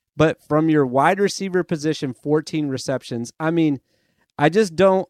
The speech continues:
understand the gall that he has to get up there and say, "We're not gonna change anything. We're just gonna get better." How? What are you gonna pra-, are you gonna practice harder? I don't really get it. I really don't understand 'cause I,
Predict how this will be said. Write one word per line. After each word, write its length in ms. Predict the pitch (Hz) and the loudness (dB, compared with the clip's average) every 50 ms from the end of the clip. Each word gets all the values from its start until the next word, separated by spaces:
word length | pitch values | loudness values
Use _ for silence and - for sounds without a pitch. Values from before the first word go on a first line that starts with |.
| _ _ - | _ _ -4
understand 760 | 156 175 185 175 160 135 - - 160 165 175 175 160 139 120 | -4 0 2 2 0 0 0 0 0 2 2 2 0 0 -2
the 100 | 139 127 | -2 -4
gall 600 | 113 104 104 127 139 147 139 113 95 90 - _ _ _ _ _ _ _ _ | -4 -4 -2 0 2 2 2 0 -2 -6 -12 _ _ _ _ _ _ _ _
that 180 | 135 147 156 160 | -2 0 0 2
he 200 | 160 180 180 160 | 0 0 -2 -2
has 440 | 160 160 156 147 131 123 120 117 - | -2 -2 0 0 -2 -2 -4 -6 -10
to 160 | - - 160 | -6 -6 -6
get 180 | 143 139 156 165 | -2 0 0 0
up 160 | 185 190 _ | 0 -2 _
there 220 | - 185 175 165 156 | -4 -2 0 0 0
and 140 | 151 135 | 0 -2
say, 500 | - - 156 143 139 135 135 131 131 127 _ _ _ _ _ _ _ _ _ _ _ - | -4 -4 -4 -2 0 0 -2 -4 -6 -8 _ _ _ _ _ _ _ _ _ _ _ -4
"We're 120 | 131 147 | -2 2
not 200 | 165 175 180 - | 4 4 2 2
gonna 140 | - 185 175 | 2 -4 -4
change 360 | - - - 175 175 175 151 | -4 -2 0 0 0 0 0
anything. 440 | 160 160 160 151 - 165 156 151 147 | -2 -2 -2 -2 -2 -4 -2 -2 0
We're 100 | 135 139 | -2 -2
just 200 | 135 147 151 - | -2 -4 -6 -4
gonna 140 | - 156 143 | -4 -4 -4
get 220 | 139 147 139 107 | -2 -4 -4 0
better." 240 | 113 139 156 135 110 | 0 0 0 0 -2
How? 640 | 104 - - - 151 208 277 254 127 95 92 - _ _ _ _ _ _ _ _ _ _ _ _ _ _ _ - | -4 -6 -6 -2 0 2 2 2 0 -4 -6 -14 _ _ _ _ _ _ _ _ _ _ _ _ _ _ _ 0
What 140 | 147 170 196 | 0 2 2
are 40 | 247 | 2
you 180 | 240 196 151 147 | 0 -2 2 2
gonna 160 | 160 151 127 | 2 2 2
pra-, 140 | - - - - | -2 -6 -2 2
are 120 | 143 151 | 4 4
you 120 | 165 175 | 4 4
gonna 160 | 180 240 214 - | 0 0 -2 -2
practice 500 | _ - 131 123 143 - - 220 - - | _ -4 -4 -4 -4 -2 -4 -4 -2 0
harder? 440 | 214 233 247 240 269 269 247 - _ _ _ _ _ _ _ - | -2 -2 -2 -2 -6 -8 -10 -12 _ _ _ _ _ _ _ -2
I 120 | 131 185 | 0 2
don't 240 | 254 269 208 156 139 | 2 2 2 0 -2
really 280 | 135 147 160 151 139 120 | 0 0 0 0 0 -4
get 240 | 107 101 131 139 123 | -4 -4 -2 -2 -2
it. 160 | 92 98 _ _ _ _ _ _ _ _ _ _ - - | -6 -8 _ _ _ _ _ _ _ _ _ _ -4 0
I 80 | 143 | 2
really 260 | 170 190 214 247 233 | 4 4 4 2 2
don't 200 | 175 175 170 160 | 2 0 0 2
understand 540 | 156 151 135 127 - - 147 147 139 127 - | 0 -2 -2 -4 -4 -6 -6 -4 -4 -6 -4
'cause 260 | - 170 156 - - _ _ _ _ - | -4 -4 -4 -4 -8 _ _ _ _ -20
I, 80 | 110 | -20